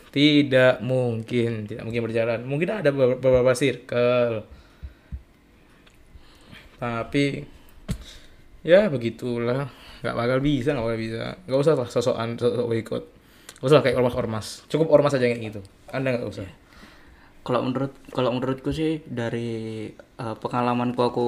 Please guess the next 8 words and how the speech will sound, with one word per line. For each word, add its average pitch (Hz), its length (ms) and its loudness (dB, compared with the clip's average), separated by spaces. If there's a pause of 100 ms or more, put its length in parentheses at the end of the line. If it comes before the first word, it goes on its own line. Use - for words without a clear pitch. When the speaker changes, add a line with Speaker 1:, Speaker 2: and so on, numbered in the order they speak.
(120)
Speaker 3:
main 120 320 0
game 131 320 4
ya, 101 60 -8 (680)
itu - 180 -4
kalau 135 220 0
misalkan 135 480 -2 (320)
kita 131 240 -2
udah, 117 320 -4